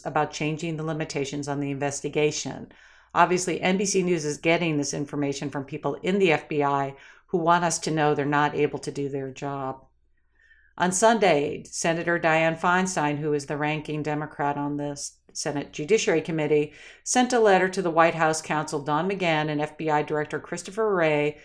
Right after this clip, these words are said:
requesting a copy of written directives the White House sent to the F B I to clear this up. On Sunday, Republican Tom Cotton told Face the Nation that Feinstein and her staff will be investigated over leaked Ford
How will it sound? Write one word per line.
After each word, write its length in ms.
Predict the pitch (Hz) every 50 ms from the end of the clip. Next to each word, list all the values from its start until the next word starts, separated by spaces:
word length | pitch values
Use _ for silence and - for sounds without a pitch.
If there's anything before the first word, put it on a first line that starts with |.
| - _ -
requesting 560 | - 143 - - - 165 165 165 - 202 208
a 60 | 214 208
copy 400 | - 175 156 156 - - 151 151
of 140 | 139 135
written 280 | 135 151 - - 185 190
directives 680 | 190 208 208 226 226 220 220 - 160 143 143 131 135 -
the 120 | - 147
White 200 | 139 147 147 147
House 280 | 147 143 143 143 - -
sent 340 | - 143 135 170 - - -
to 80 | -
the 140 | 147 147 139
F 180 | 139 131 - -
B 120 | 147 170
I 500 | 214 262 226 151 - - - 90 85 - -
to 80 | -
clear 280 | - - - - - -
this 220 | - - - -
up. 380 | 262 214 - - - - _ - _ _ - - - - - - - - - - _ _ -
On 120 | - 196 196
Sunday, 340 | - 277 294 285 247 226 202
Republican 560 | 196 208 208 220 214 208 214 208 220 214 208
Tom 320 | 202 190 208 202 208 202
Cotton 540 | 202 - - 254 262 - - 165 156 156 151
told 300 | - 170 165 151 147 -
Face 280 | - 160 160 160 160 -
the 100 | 160 151
Nation 440 | 156 147 151 160 - - 190 190
that 240 | 185 185 180 180 -
Feinstein 460 | - 226 185 196 202 - - 196 196
and 160 | 196 196 190 196
her 80 | 202
staff 400 | 196 - - 180 151 151 160 -
will 160 | 170 160 156
be 340 | 151 170 170 165 170 180 -
investigated 1000 | 170 160 170 151 143 170 180 220 220 - - 175 151 165 151 147 147 151 151 147 160
over 320 | - 160 147 151 156 147
leaked 320 | 143 147 147 143 143 -
Ford 500 | - - 151 143 139 139 135 131 131 139